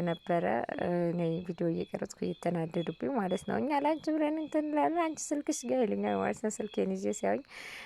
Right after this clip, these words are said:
ከዛ ማገዝ መሰልኩኝ፣ ተፍ ተፍ አልኩኝ። <laughs> በእኔ ስራ እነሱ ባለ እንትን ሆነው እየሰሩልኝ ማለት ነው። አልሐምዱሊላህ። እንኳንም እህት ኖረኝ። እውነት ለመናገር ገበያ ገብቼ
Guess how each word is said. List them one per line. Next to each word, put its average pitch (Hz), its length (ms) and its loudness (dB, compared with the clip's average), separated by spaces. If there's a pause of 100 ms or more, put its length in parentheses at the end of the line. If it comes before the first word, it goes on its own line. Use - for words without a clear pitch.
(140)
ከዛ 247 220 2 (160)
ማገዝ 214 440 2
መሰልኩኝ፣ 196 540 0
ተፍ 185 260 -4
ተፍ - 280 -4
አልኩኝ። 170 340 0
<laughs> - 760 0 (800)
በእኔ 220 240 6 (120)
ስራ 226 240 2 (100)
እነሱ 208 400 0 (720)
ባለ 190 280 6
እንትን 196 280 0
ሆነው 196 240 2
እየሰሩልኝ 190 840 -2
ማለት 185 360 -4
ነው። 226 180 -6
አልሐምዱሊላህ። 196 760 -4 (720)
እንኳንም 180 480 0
እህት 185 260 -4
ኖረኝ። 180 320 0
እውነት 185 300 -2
ለመናገር 175 580 -2
ገበያ 175 340 2
ገብቼ 175 340 -4